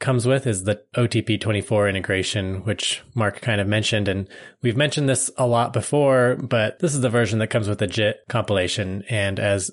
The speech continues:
Elixir developers, we don't really have to do anything to reap the benefits of that. You just install it and you should see faster compilation.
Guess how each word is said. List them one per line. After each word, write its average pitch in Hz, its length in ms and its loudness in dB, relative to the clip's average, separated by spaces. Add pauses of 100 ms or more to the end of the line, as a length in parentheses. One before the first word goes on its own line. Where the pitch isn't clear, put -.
Elixir 127 320 0
developers, 131 420 2
we 101 140 0
don't 113 260 0
really 110 180 2
have 107 100 0
to 104 60 0
do 101 180 0
anything 120 560 0
to 101 480 0 (240)
reap 120 260 0
the 113 80 -4
benefits 117 440 0
of 101 120 -2
that. 135 340 0 (260)
You 110 120 -4
just 98 220 -2
install 110 460 2
it 135 100 0
and 113 120 -2
you 104 100 0
should 104 220 -2
see 110 320 2
faster 110 360 -2
compilation. 117 720 0